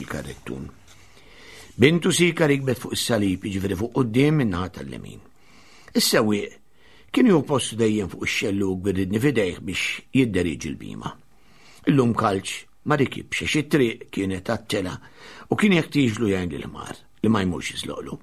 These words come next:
Imbagħad dħul xarek u ġib iż-żejt x'battikata trid biex terġa' tqajmu fuq saqajh.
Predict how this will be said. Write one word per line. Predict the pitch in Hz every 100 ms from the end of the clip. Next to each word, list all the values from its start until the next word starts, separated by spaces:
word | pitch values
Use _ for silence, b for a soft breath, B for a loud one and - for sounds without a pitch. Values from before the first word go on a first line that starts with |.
| B B B
Imbagħad | 165 113 117
dħul | - 80
xarek | - 107 87 -
u | 85
ġib | 95 110
iż-żejt | 101 120 90 71
x'battikata | - - - - 95 110 95 135
trid | - 82 80 - B B B -
biex | 135
terġa' | - 151 107 92
tqajmu | - 95 82 71
fuq | - -
saqajh. | - - -